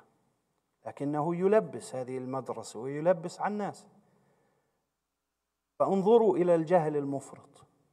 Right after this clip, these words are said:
جهل مفرط. قال: "أول شيء الناس بيقولوا البخاري، البخاري.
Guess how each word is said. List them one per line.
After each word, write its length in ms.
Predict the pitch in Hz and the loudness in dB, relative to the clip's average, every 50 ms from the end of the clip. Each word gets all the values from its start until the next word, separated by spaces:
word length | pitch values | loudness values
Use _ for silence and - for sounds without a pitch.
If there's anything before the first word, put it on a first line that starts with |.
| _ _ _ 127 | _ _ _ 2
جهل 420 | 131 170 170 147 165 170 185 202 - - - - _ _ _ _ _ _ _ _ - - | 6 6 6 6 4 -4 -6 -10 -12 -18 -20 -20 _ _ _ _ _ _ _ _ -6 -6
مفرط. 520 | 139 - - - - - - _ _ - _ _ _ _ _ _ _ _ | -6 -6 -6 -14 -18 -20 -20 _ _ -20 _ _ _ _ _ _ _ _
قال: 220 | - 160 160 160 | 0 0 0 2
"أول 480 | - - 196 202 180 156 143 123 113 - | 6 6 6 6 6 0 -2 -4 -4 -12
شيء 200 | - - - - _ _ _ _ _ _ _ _ _ _ _ _ _ _ _ _ _ _ _ _ _ _ _ _ _ _ _ _ _ - | -14 -18 -20 -20 _ _ _ _ _ _ _ _ _ _ _ _ _ _ _ _ _ _ _ _ _ _ _ _ _ _ _ _ _ -8
الناس 360 | 127 147 165 175 165 151 - | -4 -2 -2 -2 -4 -4 -8
بيقولوا 540 | - 135 131 - - 160 156 151 147 139 101 | -10 -10 -10 -8 -8 -8 -8 -6 -6 -6 -6
البخاري، 680 | 131 127 123 123 117 - - 147 147 143 139 143 131 - | -6 -8 -8 -10 -10 -8 -6 -4 -4 -4 -4 -6 -8 -8
البخاري. 600 | 123 123 117 107 - - 104 95 82 - _ | -8 -10 -10 -14 -16 -14 -14 -14 -14 -16 _